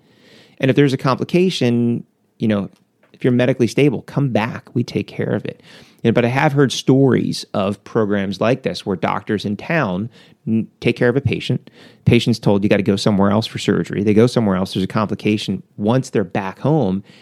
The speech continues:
And now the doctor in town's like, "Wait, I gotta take care of this complication?" So, you know, I, I, I get that. I understand. And, and there's definitely gonna be some animosity there, um,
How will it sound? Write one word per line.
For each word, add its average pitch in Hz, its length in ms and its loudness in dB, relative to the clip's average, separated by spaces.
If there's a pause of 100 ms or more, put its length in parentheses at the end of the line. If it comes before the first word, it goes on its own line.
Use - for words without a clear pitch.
(180)
And 127 140 0
now 127 100 4
the 123 100 0
doctor 135 340 2
in 123 100 2
town's - 260 -2
like, 113 160 0
"Wait, 143 280 0
I 127 160 -2
gotta 147 140 0
take 139 200 -6
care 131 160 -4
of 120 60 -2
this 113 120 -6
complication?" 131 760 -4 (240)
So, - 400 -2
you 139 100 -4
know, 123 200 -4 (220)
I, - 100 -8 (180)
I, - 160 -12
I 135 40 0
get 147 320 0
that. - 200 -12 (120)
I 120 120 -2
understand. 120 580 -4
And, 95 220 -8
and 101 200 -6
there's 104 160 -6
definitely 107 340 -4
gonna 95 160 -4
be 95 120 -4
some 92 180 -10
animosity 92 640 -8
there, 85 300 -12 (460)
um, 87 340 -8